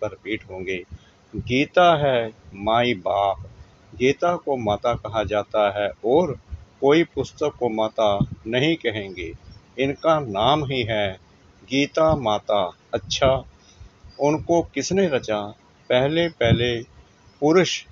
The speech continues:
स्त्री को adopt करते हैं ना, पुरुष शादी करते हैं तो मुख से कहते हैं, "यह मेरी स्त्री है", तो रचता हुए ना। फिर उनसे बच्चे होते हैं तो भी कहेंगे,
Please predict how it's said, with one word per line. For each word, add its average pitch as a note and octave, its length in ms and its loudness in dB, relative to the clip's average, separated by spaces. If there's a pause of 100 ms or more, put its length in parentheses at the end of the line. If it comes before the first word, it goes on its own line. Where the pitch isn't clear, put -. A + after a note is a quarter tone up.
(180)
स्त्री D3 420 -4
को B2+ 180 -2
adopt G#2+ 500 -4
करते A#2 380 -4
हैं F#2 220 -6
ना, G#2 260 -8 (960)
पुरुष - 560 0
शादी A#2 320 0
करते - 400 -4
हैं G#2+ 280 0
तो G#2+ 220 -4
मुख G#2 240 -6
से A#2+ 160 -4
कहते G#2 460 -6
हैं, G2+ 280 -10 (500)
"यह B2+ 480 2 (320)
मेरी B2+ 600 0
स्त्री A2 380 -4
है", G2 280 -2 (540)
तो E3 160 4
रचता A#2+ 600 -2 (540)
हुए C#3+ 220 4
ना। G2 260 -2 (640)
फिर F3+ 140 4 (140)
उनसे D#3 380 0
बच्चे - 380 0
होते A#2+ 400 -2
हैं G#2+ 420 -4 (400)
तो C#3 180 4
भी G3 160 2
कहेंगे, A#2+ 640 0